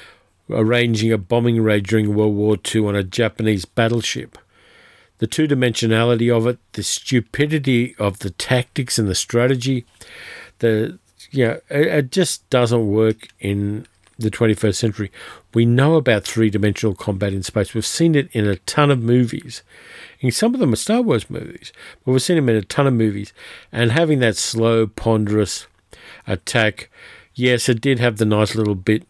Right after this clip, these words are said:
with Oscar Isaac shooting out the turrets, which for some reason were only on one side of the ship.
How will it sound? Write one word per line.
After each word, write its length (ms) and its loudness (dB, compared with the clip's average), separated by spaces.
with 420 -2
Oscar 400 0
Isaac 400 2
shooting 400 0
out 140 -2
the 100 -4
turrets, 520 -2
which 140 0
for 120 -2
some 260 0
reason 260 0
were 160 2
only 200 4
on 200 -2
one 180 2
side 360 0
of 60 -10
the 80 -8
ship. 340 -6